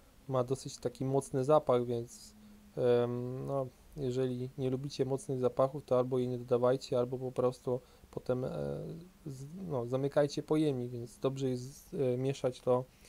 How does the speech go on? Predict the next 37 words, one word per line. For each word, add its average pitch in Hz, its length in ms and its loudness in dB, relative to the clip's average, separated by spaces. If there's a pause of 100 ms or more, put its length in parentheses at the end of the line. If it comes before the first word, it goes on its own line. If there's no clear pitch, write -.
(180)
w - 100 -20
takim 135 260 -6
pojemniku, 131 400 -2
żeby 127 260 -2
dało 127 280 4
się 131 180 -2
zamknąć, 123 480 0
żeby 120 180 -6
ten 123 220 -8 (340)
zapach - 400 0
nam 123 120 -2
się - 140 -4
nie 123 160 2
roznosił, 127 640 0 (580)
bo 123 340 -6
jeżeli 120 260 0
mamy 120 220 0
tam 120 160 -4
współlokatorów, 127 800 2
czy, - 120 -18
prawda, 120 340 0
mieszkamy 120 440 0
z 120 40 -4
rodzicami, 127 600 0
to 120 260 -6 (420)
mogą 131 260 2
marudzić, 131 520 2
że 120 300 -2 (300)
w - 100 -20
pokoju 131 480 2
nam, 127 280 0
e, 123 320 0 (260)
no, 123 220 -8 (260)
śmierdzi 135 540 0
karmą 135 480 4
dla 123 180 -2
psa. 120 380 2